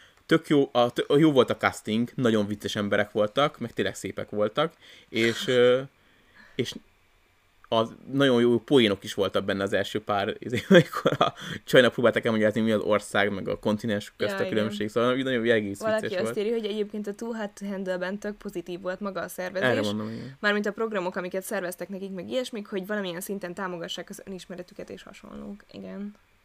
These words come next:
Speaker 1: Jó, és néztem, hogy még az első részt akartam el.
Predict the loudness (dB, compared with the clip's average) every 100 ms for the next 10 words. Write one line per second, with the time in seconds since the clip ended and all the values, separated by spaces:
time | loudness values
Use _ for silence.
0 | _ _ _ _ _ _ _ _ _ _
1 | _ -20 -20 -20 -10 -8 -4 -4 -2 0
2 | 2 2 0 -2 -2 -2 -2 -6 -6 -8
3 | -6 -8